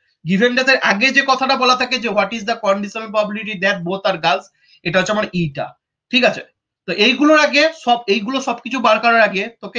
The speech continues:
এটা বার করতে হবে যে দুটো চাইল্ডকে তুই কত রকম ভাবে সাজাতে পারিস। মানে দুটো child যে হতে পারে, either boy, girl, এভাবে এটাকে কতভাবে সাজাতে পারিস, ঠিক আছে? তো দেখ, এভাবে সাজাতে পারিস sample space,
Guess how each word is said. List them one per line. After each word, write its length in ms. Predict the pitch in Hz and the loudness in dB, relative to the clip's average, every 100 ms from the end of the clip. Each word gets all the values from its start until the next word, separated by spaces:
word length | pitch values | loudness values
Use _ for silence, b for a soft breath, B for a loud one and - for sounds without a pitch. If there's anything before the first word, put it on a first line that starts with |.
| 202 | -4
এটা 140 | 240 247 | -2 0
বার 100 | 240 | -2
করতে 220 | 220 - 170 | -4 -8 -8
হবে 180 | 151 196 240 b b b _ 151 | -4 -4 -6 b b b _ -6
যে 140 | 214 160 185 | -4 -4 -4
দুটো 240 | 220 302 302 277 | -4 -2 0 2
চাইল্ডকে 400 | 226 262 262 233 | 2 0 -2 -4
তুই 100 | 269 - | -4 -2
কত 120 | 220 - 226 | -2 0 -2
রকম 180 | 240 240 | -2 -4
ভাবে 120 | 247 254 | -4 -2
সাজাতে 280 | 160 143 139 | -4 -4 -8
পারিস। 200 | 123 123 - _ _ _ | -12 -12 -20 _ _ _
মানে 120 | 170 165 | -4 -2
দুটো 180 | 196 269 269 247 | -4 -2 -2 2
child 280 | 196 240 208 | 2 2 2
যে 40 | 240 | -2
হতে 160 | 208 220 214 | -2 -2 0
পারে, 140 | 156 147 - 156 | 0 -2 -6 -2
either 220 | 180 214 185 185 | 2 2 2 0
boy, 140 | 202 175 | -2 2
girl, 120 | 175 156 | 0 0
এভাবে 160 | 185 196 | -2 -4
এটাকে 180 | 202 226 | -8 -6
কতভাবে 280 | 170 180 208 | -6 -4 -4
সাজাতে 220 | 170 143 123 | -4 -6 -10
পারিস, 180 | - - - _ _ - | -16 -20 -20 _ _ -6
ঠিক 120 | 233 220 | 0 0
আছে? 140 | - - _ _ _ _ _ - | 0 -10 _ _ _ _ _ -2
তো 80 | 233 226 233 254 | 2 4 4 2
দেখ, 140 | 277 - - _ _ 185 | 0 -6 -20 _ _ -2
এভাবে 200 | 226 247 | 0 0
সাজাতে 220 | 247 240 247 | 2 2 2
পারিস 160 | 254 254 | -2 0
sample 280 | 214 208 240 - | 0 0 -4 0
space, 180 | 226 | -2